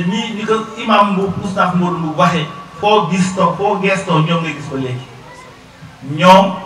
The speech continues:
su ma duggee ci politique, ñoom la, su ma ci desee ba léegi, ñoom la, parce que sama xarit Ablaye wax na ko léegi. Ñun bëgguñu woon sax ñu ñuy tuddee ay hommes politiques,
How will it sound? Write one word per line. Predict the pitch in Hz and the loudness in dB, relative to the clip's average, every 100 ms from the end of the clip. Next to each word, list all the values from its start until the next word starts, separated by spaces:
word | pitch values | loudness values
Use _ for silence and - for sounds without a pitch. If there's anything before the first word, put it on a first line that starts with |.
| - | -8
su | 190 | -2
ma | 220 | -2
duggee | 226 226 214 | 0 2 2
ci | 185 | 2
politique, | 202 196 170 156 156 - 147 151 | 0 0 0 0 0 -12 -8 0
ñoom | 185 208 202 | 6 6 6
la, | - 214 | 0 -4
su | 190 | -8
ma | 185 | -6
ci | 180 | -4
desee | 196 190 185 | -2 -2 -2
ba | |
léegi, | 175 175 160 151 | -2 0 2 2
ñoom | 170 165 | 0 0
la, | - - | -2 -8
parce | - 160 | -8 -8
que | 175 | -10
sama | 190 185 | -6 -6
xarit | - 196 190 165 | -4 -4 -4 -8
Ablaye | 175 165 | -4 -2
wax | 160 160 | 0 -4
na | |
ko | 160 | -6
léegi. | 156 151 139 131 156 - - - - - - - - | -6 -6 -6 -10 -14 -18 -20 -20 -20 -20 -20 -20 -18
Ñun | 151 202 196 | -8 -6 -4
bëgguñu | 202 240 220 | -4 -4 2
woon | 214 190 | 4 4
sax | - | 2
ñu | 180 | -2
ñuy | 196 202 | -4 -8
tuddee | 214 190 180 185 - | -8 -4 -2 -4 -4
ay | 156 170 | -4 -2
hommes | 175 170 | 0 0
politiques, | 170 151 151 - | -2 -4 -6 -10